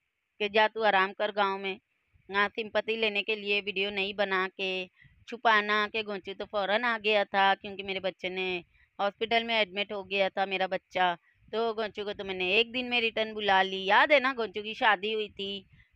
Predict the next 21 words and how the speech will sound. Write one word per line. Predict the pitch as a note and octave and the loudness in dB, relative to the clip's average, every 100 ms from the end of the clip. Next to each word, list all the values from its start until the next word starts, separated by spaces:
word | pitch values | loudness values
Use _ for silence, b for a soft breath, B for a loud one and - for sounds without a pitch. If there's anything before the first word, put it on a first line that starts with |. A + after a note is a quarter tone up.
| A3 | -6
इसने | A3+ A#3+ | -4 -4
बोली | A#3 A3 | -4 -4
मेरी | A3 G#3 | -4 -4
जान | G#3 A#3 G#3 | 2 2 2
को | G#3+ A#3 | -2 0
खतरा | A3+ - A3 G#3+ | 0 2 2 4
है, | G#3 G#3 | 6 4
गोंचू | G#3 A#3 - A#3+ | 2 -4 -4 -6
ने | A#3+ A3 | -4 -2
शादी | - A#3 B3 C4 | 4 6 6 2
के | A#3+ A3 | 0 0
दूसरे | B3+ B3 C4 C4 G3+ | -2 -2 4 4 4
दिन | A#3 B3+ | -2 -4
ही | B3+ | 2
एंट्री | G#3+ G#3 G3 G3+ F#3 | 4 4 2 -6 -2
कर | - A#3+ | 4 4
दिया | B3 B3+ A#3 | 4 4 4
था | G#3+ G#3+ | 4 2
इसके | F#3+ - G3 | 0 -2 0
घर | F#3 F3 | 0 -2
में। | F3 F3 | -6 -6